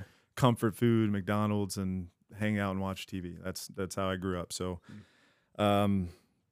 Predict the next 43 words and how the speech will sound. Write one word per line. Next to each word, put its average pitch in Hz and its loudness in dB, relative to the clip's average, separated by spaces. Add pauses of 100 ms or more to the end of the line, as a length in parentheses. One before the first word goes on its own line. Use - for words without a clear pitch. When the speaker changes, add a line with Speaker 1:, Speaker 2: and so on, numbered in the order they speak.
(300)
Speaker 2:
my 120 6
parents 123 6
are 107 2
great, 110 6
don't 104 -2
get 107 0
me 104 2
wrong. 101 0
They 107 2
never, 110 4
like, 98 0
pushed - -2
me 107 0
to 101 -2
do 101 0
sports 98 -4
or 110 0
anything. 127 -2
That 98 -2
was 92 -2
some 104 -2
of 98 -2
my 92 0
friends 101 -4
that 107 -2
kinda 107 -2
pulled 113 -2
me 117 -2
into 117 -4
that, 127 -2
Speaker 1:
Mm-hmm. 98 0
Speaker 2:
and 92 0
I'm 92 -2
thankful 98 -4
they 92 -2
did. 95 0 (140)
Speaker 1:
Sure. 127 -2 (300)
Speaker 2:
But 98 0 (880)
throughout 143 12
that, 123 10
I 120 8
just 110 2
found 117 4